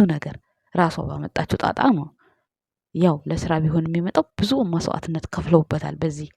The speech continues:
በአሁኑ አይዲያ ላይ ብዙ መስዋዕት ተከፍሎበታል፣ ሁለቱም ከፍለውበታል።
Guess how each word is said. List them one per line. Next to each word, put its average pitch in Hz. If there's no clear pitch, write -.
በአሁኑ 165
አይዲያ 170
ላይ 214
ብዙ 185
መስዋዕት 151
ተከፍሎበታል፣ -
ሁለቱም 208
ከፍለውበታል። 156